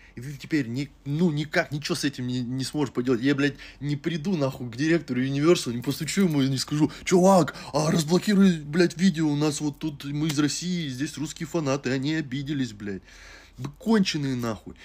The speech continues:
Ещё пишите то, что мы там что-то продали, с зелёной бумажки работаем. А вы, блядь, на какие бумажки работаете, нахуй? Не на зелёные, блядь? Тысяча рублей какого цвета? Зелёного, нахуй? А, ну вы на русские бумажки работаете, это другое, блядь.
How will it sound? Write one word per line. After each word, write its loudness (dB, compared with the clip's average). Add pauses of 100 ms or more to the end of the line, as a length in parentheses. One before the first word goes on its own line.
Ещё -8
пишите -4
то, -8
что -8
мы -2
там -6
что-то -6
продали, 0
с -6
зелёной -2
бумажки -4
работаем. -4 (160)
А 2
вы, 6
блядь, 6
на 0
какие -4
бумажки -2
работаете, -2
нахуй? -8 (800)
Не 0
на 0
зелёные, 2
блядь? -4
Тысяча -2
рублей 0
какого -2
цвета? -4
Зелёного, 0
нахуй? -8 (380)
А, 6
ну 0
вы 2
на 0
русские -4
бумажки -4
работаете, 0
это -6
другое, 2
блядь. -6